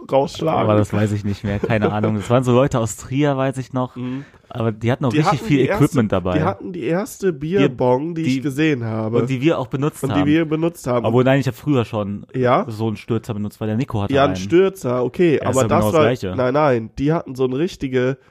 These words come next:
Speaker 1: dieses mit der Pumpe unten dran. Das
Speaker 2: Ach so,
Speaker 1: war
Speaker 2: das
Speaker 1: eigentlich
Speaker 2: meinst
Speaker 1: richtig
Speaker 2: du.
Speaker 1: nice. Die hatten so ein Maß, äh, da waren quasi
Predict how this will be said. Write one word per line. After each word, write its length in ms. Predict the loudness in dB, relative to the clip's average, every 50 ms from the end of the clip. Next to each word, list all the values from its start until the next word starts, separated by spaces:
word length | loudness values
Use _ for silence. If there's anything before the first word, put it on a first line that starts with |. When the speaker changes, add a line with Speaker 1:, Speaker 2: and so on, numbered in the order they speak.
| _ _ -6
Speaker 1:
dieses 340 | -4 -4 -4 -6 -10 -12 -8
mit 220 | -6 -6 -4 0
der 240 | 2 2 2 2 0
Pumpe 340 | 0 0 -2 -2 0 0 0
unten 300 | 0 0 -2 -8 -10 -8
dran. 380 | -6 -4 -4 -4 -4 -6 -10 -14 _ _ _ _ _ _ _ _
Das 140 | -6 -4 2
Speaker 2:
Ach 20 |
so, 60 | 2 4
Speaker 1:
war 80 | 4
Speaker 2:
das 140 | 4 2 2
Speaker 1:
eigentlich 60 | 2 0
Speaker 2:
meinst 200 | 0 0 0 -2
Speaker 1:
richtig 80 | -4 -2 0
Speaker 2:
du. 60 | 2
Speaker 1:
nice. 260 | 2 2 2 0 -2
Die 120 | -2 -2 -2
hatten 140 | -2 -4
so 120 | -4 -6 -6
ein 80 | -4
Maß, 580 | -4 -4 -2 0 0 0 -2 -4 -6 -10 -18 -20 _ _ _ _ _ _ _ _ _
äh, 320 | 0 2 4 4 4 2 2
da 160 | 0 0 2
waren 280 | 2 0 0 -2 -4
quasi 500 | -6 -2 -2 -2 -2 -2 -6 -6 -6 -8